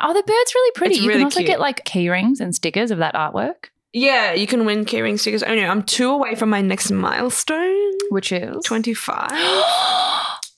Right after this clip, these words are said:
Speaker 1: I love seeing, guys, you should follow Lifeblood on Instagram. I love seeing people who are up to, like, their three hundredth.
Speaker 2: It's
Speaker 1: And, like, it's
Speaker 2: ridiculous.
Speaker 1: just
Speaker 2: It's actually
Speaker 1: eight hundred and fifty.
Speaker 2: cooked. It's
Speaker 1: Eight hundred and fifty,
Speaker 2: cooked.
Speaker 1: this guy, Jeff.
Speaker 2: It's amazing. It's, it's so amazing. And I was like,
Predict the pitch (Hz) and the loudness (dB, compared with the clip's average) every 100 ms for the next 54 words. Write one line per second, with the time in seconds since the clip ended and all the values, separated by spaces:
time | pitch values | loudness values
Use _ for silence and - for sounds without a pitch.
0 | _ - 220 226 208 208 226 285 302 277 | _ -2 0 2 2 2 0 0 0 0
1 | - 180 170 190 202 202 196 247 175 170 | 0 0 0 0 -2 0 0 2 0 0
2 | 170 160 156 147 165 156 - 165 165 170 | -2 0 0 0 0 0 0 0 0 -2
3 | - 214 226 214 190 180 165 165 160 165 | 2 2 4 2 2 2 2 0 -2 -2
4 | 160 147 160 151 - 165 160 - 165 165 | -2 -2 -4 -6 -4 -2 0 0 -2 0
5 | 156 151 - 247 175 170 175 170 226 196 | 0 0 0 0 2 2 2 0 2 2
6 | 165 - - 311 392 440 466 427 - 359 | 0 -2 0 2 2 2 2 2 2 0
7 | 269 - - 427 440 523 554 494 480 539 | 0 -8 -4 -2 0 2 4 4 4 2
8 | 587 587 571 - 508 - - 508 571 - | 0 0 0 0 -2 -2 -2 0 0 0
9 | - - 247 247 240 233 214 220 202 175 | -6 -4 -2 0 0 2 2 0 -2 -4
10 | 175 190 - - 208 - - 208 202 185 | -6 -4 -4 -2 -2 -2 0 0 0 -2
11 | 170 180 160 - - 208 202 208 | -2 -4 -6 -6 -2 0 0 0